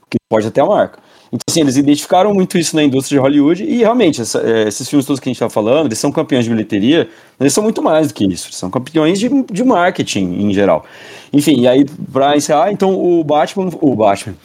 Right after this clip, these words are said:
<laughs> o, o Superman foi muito, Superman foi muito vanguarda nisso. E aí, não por acaso, como o Otto fala de falar Batman, é porque isso explica o porquê também que a D C tomou vanguarda, né? Tipo, entrou na frente nesse,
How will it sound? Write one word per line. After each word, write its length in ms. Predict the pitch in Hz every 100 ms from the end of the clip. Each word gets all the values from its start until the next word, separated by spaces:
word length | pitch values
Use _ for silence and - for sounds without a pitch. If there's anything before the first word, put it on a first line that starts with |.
| -
<laughs> 160 | - -
o, 460 | 151 123 123 113 104 - 226 220
o 40 | -
Superman 520 | 170 160 180 147 175
foi 200 | 185 175
muito, 720 | 147 143 143 143 135 117 104 92 _ _ _ _ -
Superman 540 | 151 156 170 147 147 170
foi 220 | 175 156
muito 880 | 147 139 127 135 120 117 110 107 98
vanguarda 600 | 92 127 120 120 120 117
nisso. 280 | 110 101 147
E 40 |
aí, 100 | 151
não 180 | 160 185
por 120 | 185
acaso, 340 | 175 147 143 143
como 180 | 135 120
o 60 | 123
Otto 200 | 113 -
fala 200 | - 110
de 60 | 101
falar 200 | 117 110
Batman, 360 | 101 92 92 - - -
é 80 | 127
porque 220 | 127 147
isso 220 | 143 147
explica 320 | 175 156 151
o 40 | 160
porquê 240 | 147 151
também 380 | 139 127 120 120
que 180 | - 113
a 60 |
D 180 | 104 107
C 760 | 101 - 117 123 127 127 123 113 _ _ _
tomou 300 | 165 120 123
vanguarda, 440 | 113 117 110 101 98
né? 160 | 101
Tipo, 200 | 98 -
entrou 240 | 101 110 113
na 100 | 113
frente 460 | - 110 107 101
nesse, 360 | 95 - 92